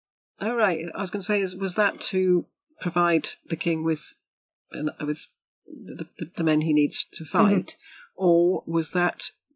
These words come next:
Speaker 1: to protect himself in his own house?
Speaker 2: No, this was entirely for the king. Everything that
Speaker 1: Right.
Speaker 2: he had had the Tudor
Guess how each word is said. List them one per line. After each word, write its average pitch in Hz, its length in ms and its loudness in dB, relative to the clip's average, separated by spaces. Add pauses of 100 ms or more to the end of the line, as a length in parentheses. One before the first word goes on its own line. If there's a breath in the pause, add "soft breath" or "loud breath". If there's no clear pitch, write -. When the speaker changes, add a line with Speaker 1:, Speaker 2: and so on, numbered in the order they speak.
Speaker 1:
to 185 120 -2
protect - 380 -4
himself 165 520 4
in 170 80 8
his 165 140 4
own 160 200 4
house? 151 480 -2 (520 soft breath)
Speaker 2:
No, 226 400 6
this 190 240 4
was 240 140 4
entirely 202 500 2
for 175 280 2
the 170 80 -4
king. 185 360 -2
Everything 202 420 0
that 160 120 6
Speaker 1:
Right. 175 200 0
Speaker 2:
he 180 60 -2
had 180 200 -2
had 185 180 -2
the 160 60 -4
Tudor 165 760 0